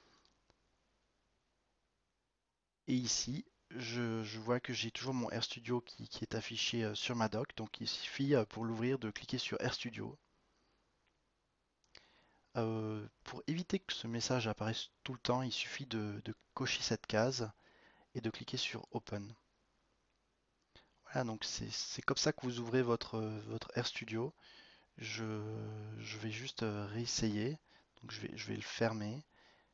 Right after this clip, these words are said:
et je vais recliquer sur l'icône. Ici, on voit que le message d'avertissement, euh, a disparu quand on a coché la, la case pour la première fois.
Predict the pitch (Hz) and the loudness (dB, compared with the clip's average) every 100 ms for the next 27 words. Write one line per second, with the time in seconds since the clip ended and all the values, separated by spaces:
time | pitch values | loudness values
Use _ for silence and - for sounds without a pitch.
0 | _ - 110 104 107 104 104 123 - - | _ -8 -4 -2 -2 -2 -2 -4 -4 0
1 | 127 - - 113 110 110 - 131 175 185 | 0 0 -2 -2 0 -2 0 0 2 -2
2 | - _ _ _ _ _ _ _ _ _ | -4 _ _ _ _ _ _ _ _ _
3 | _ _ - - 123 - 143 131 120 123 | _ _ -14 0 2 4 4 4 4 2
4 | 120 113 - 120 123 113 110 113 113 - | 2 0 4 6 6 2 2 2 2 -2
5 | - - 117 127 - 120 110 113 120 - | -2 0 0 -2 -2 -2 2 0 0 2
6 | 110 117 - 113 104 - 117 - 117 104 | 2 2 -2 -2 -2 0 0 6 8 8
7 | 104 101 113 - - 107 - 110 104 - | 6 2 0 0 -2 -2 -2 -4 -6 -6
8 | 95 | -8